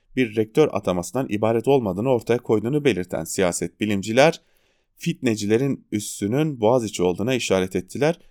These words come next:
"E, vurun havadan ya, valla. Valla Boğaziçi'ne havadan vurun direkt.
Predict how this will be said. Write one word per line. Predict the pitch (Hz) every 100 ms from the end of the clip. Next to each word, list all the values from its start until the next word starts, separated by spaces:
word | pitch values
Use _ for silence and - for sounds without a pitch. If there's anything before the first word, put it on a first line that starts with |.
| _
"E, | -
vurun | 156 285 277
havadan | 214 190 139 127
ya, | 117 220
valla. | 226 311 247 110 - -
Valla | - 131
Boğaziçi'ne | 135 214 233 - 214
havadan | 170 165 202 226
vurun | 117 98
direkt. | 98 151 -